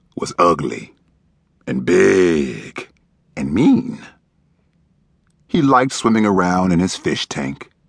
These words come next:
He liked gliding in and out of his driftwood tunnel. He liked eating his special briny flakes. One day, a new fish appeared in the tank.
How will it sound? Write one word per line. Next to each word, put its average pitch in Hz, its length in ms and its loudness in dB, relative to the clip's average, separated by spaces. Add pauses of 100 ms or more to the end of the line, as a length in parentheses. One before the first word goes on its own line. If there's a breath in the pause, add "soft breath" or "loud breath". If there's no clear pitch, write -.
(760)
He - 160 -2
liked 117 340 0 (120)
gliding 85 460 2
in 82 500 0 (480 soft breath)
and 143 140 2
out 76 540 -2 (460 soft breath)
of - 100 -4
his 80 100 0
driftwood 117 680 0
tunnel. - 540 -10 (840)
He 135 140 2
liked 135 340 0
eating 90 500 -2 (120)
his 76 180 -4
special 87 540 -2
briny 82 500 -2
flakes. - 680 -10 (2000)
One 196 260 4
day, - 460 -8 (560)
a 78 80 -4
new 95 260 0
fish 113 400 -2
appeared 82 400 -2
in 67 80 -4
the - 80 -10
tank. - 540 -8